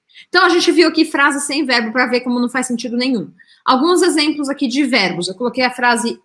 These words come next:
em português e em francês. Então, eu vou ler nas duas línguas. Aproveite, repita comigo em français,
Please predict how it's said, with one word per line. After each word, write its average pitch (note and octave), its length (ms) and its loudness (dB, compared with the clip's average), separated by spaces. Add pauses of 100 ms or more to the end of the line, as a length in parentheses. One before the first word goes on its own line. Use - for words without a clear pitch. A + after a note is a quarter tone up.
em F4+ 180 -4
português C4+ 680 0 (120)
e C#4 240 2
em D4+ 120 2
francês. C#4 680 0 (160)
Então, G#3+ 200 -2
eu A3+ 100 0
vou A#3+ 100 2
ler A3 140 2
nas A#3 180 2
duas B3+ 200 2
línguas. D4+ 520 0
Aproveite, B3+ 880 2
repita C4 340 -4
comigo C#4 460 -4 (160)
em A3+ 220 0
français, C#4 460 0